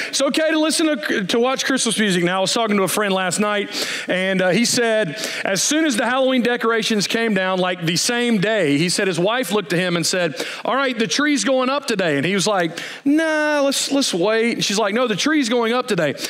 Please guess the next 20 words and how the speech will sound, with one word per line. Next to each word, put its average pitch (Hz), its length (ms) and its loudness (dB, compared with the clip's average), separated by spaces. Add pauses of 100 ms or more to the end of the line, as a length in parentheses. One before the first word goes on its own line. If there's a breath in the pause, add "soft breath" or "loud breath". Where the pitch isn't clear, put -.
(160 loud breath)
He's 269 160 0
like, 269 160 0
"No, 349 240 0
no." 320 100 0
He's 202 180 -2
a 214 60 2
little 196 220 0
more 190 160 2
firm. 185 340 0
He 156 80 2
said, 175 200 0
"No, 269 180 2
let, 269 120 0
let, 262 220 -2
let's 247 260 0
wait 262 260 0
a 226 40 2
little." 196 200 2
She 190 160 -2
said, 196 220 -2